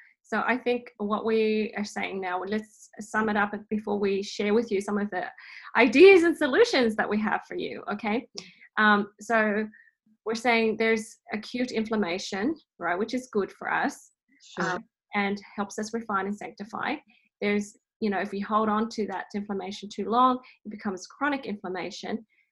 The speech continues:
Speaker 1: right, and then becomes self-damaging, okay? Um,
Speaker 2: Yes.
Speaker 1: and we, we hold on to it because of our ignorance and our pride, okay, our unwillingness to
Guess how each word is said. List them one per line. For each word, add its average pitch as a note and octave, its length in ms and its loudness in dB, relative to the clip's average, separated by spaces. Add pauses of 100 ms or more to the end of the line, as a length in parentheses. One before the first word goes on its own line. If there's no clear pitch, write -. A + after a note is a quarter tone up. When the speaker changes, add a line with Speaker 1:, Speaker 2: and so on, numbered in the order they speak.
(120)
Speaker 1:
right, F#3 260 -2
and G3 160 -4
then F#3+ 120 -8
becomes G3 560 -6
self-damaging, G#3 1080 -2 (420)
okay? G#3 360 -8
Um, F#3+ 340 -8 (240)
Speaker 2:
Yes. E3 240 -14 (120)
Speaker 1:
and F#3+ 180 -8
we, G3 300 -4
we G3+ 160 0
hold A#3 240 0
on C#4+ 220 4
to A3 180 0
it - 180 -4
because G3+ 380 -8
of F#3 80 -10
our F3 180 -6
ignorance F3+ 520 -10
and F#3 100 -10
our F3 120 -6 (140)
pride, F3+ 480 -4 (540)
okay, G3+ 220 -8
our F3+ 200 -6
unwillingness G3+ 840 0 (220)
to F3 380 -8